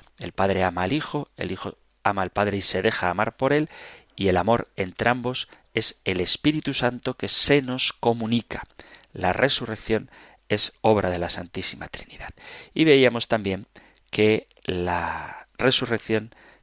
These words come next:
tiene un alcance salvífico universal, además de ser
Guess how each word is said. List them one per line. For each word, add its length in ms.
tiene 380
un 160
alcance 680
salvífico 920
universal, 1200
además 640
de 180
ser 340